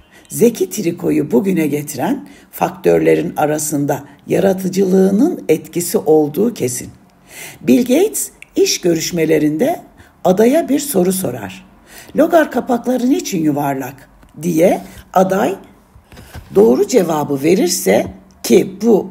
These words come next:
bunun iki nedeni vardır. Birisi yaratıcılık, diğeri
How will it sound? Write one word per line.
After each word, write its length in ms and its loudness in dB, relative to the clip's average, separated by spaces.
bunun 500 0
iki 280 0
nedeni 400 0
vardır. 520 -6
Birisi 340 2
yaratıcılık, 720 -2
diğeri 480 4